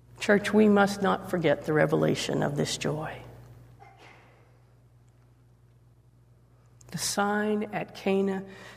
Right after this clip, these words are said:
tells us that Jesus served a God who puts joy into life. And who thinks it's worth a miracle to keep the party going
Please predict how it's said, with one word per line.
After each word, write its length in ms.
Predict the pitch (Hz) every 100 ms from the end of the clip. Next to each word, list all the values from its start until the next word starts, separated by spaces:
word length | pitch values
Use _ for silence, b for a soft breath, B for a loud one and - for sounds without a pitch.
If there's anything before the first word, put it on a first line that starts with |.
| B
tells 420 | 226 226 226 226
us 380 | 190 196 196 -
that 240 | 175 165
Jesus 540 | 165 247 262 254 254 233
served 680 | - - 240 254 254 196
a 60 | 196
God 400 | 185 208 208 208
who 140 | 208
puts 280 | 208 190 -
joy 480 | 170 240 254 254 240
into 220 | 226 220
life. 600 | 208 202 190 - - - - - - b b b b b b b _ _ _ _ _ _ _ -
And 80 | 151
who 100 | 175
thinks 360 | - 214 - 202
it's 160 | -
worth 220 | 196 196
a 40 | 190
miracle 480 | 190 185 185 180 -
to 160 | -
keep 300 | - - 196
the 80 | 170
party 400 | - 180 180 180
going 420 | - - - -